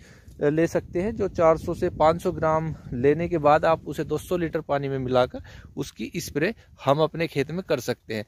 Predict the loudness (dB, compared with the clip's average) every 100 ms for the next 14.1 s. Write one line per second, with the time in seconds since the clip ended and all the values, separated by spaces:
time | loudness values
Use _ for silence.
0 | -10 -20 _ _ _ _ _ _ _ _
1 | _ _ -6 6 10 10 8 0 4 6
2 | 6 2 4 6 6 6 8 8 6 0
3 | 0 4 4 4 2 2 2 0 -2 -2
4 | -4 -2 0 0 6 6 6 6 6 8
5 | 6 6 2 0 4 6 4 2 -2 -2
6 | -4 -4 -2 -2 -2 -6 -8 -2 -2 -4
7 | -8 -10 -12 -12 -14 -14 -4 6 8 8
8 | 4 0 -4 -4 0 0 -2 0 0 0
9 | -4 2 8 8 6 0 -2 -4 -2 0
10 | 0 2 0 -4 _ _ -10 -4 -2 2
11 | 2 4 4 4 2 0 -2 -2 -4 -4
12 | -8 -8 -6 -2 0 2 2 0 -4 _
13 | -6 0 0 0 2 2 4 2 2 0